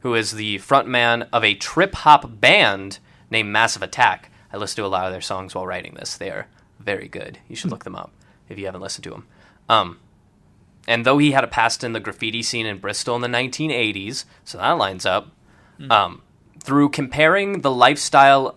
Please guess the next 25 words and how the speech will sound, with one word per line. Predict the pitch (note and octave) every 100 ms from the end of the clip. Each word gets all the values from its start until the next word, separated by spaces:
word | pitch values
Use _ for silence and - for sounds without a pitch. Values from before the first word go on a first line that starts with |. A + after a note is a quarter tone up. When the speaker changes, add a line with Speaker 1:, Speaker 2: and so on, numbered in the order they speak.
| -
Speaker 1:
of | A2+ G#2+
the | A#2 A2
artist | B2+ B2 G2 F#2+ -
and, | G#2+
more | G#2 A#2+
importantly, | C3 A#2+ C3 A#2 G#2+ G#2 - _ _ -
if | A#2 A#2 - - _ -
they | A#2 C3+
were | C#3
in | B2 B2
Bristol | A#2 C3+ - - G2 A2+ - _ _ -
when | G#2+
the | G#2+
artist, | G#2+ A2+ A2 - - -
or | B2
when | A#2+
the | A#2+ A2+
art | A#2
was | A2+
created, | - - A2+ A2 G2+ - _ _ -
Naja, | A2+ C3+ C3 G#2 F#2 G#2+
known | G#2+ G#2+
as | G#2 G2+ G2+ F#2+ - - _ -
three | - B2 B2+
D | A2 A2+ F#2+ G2+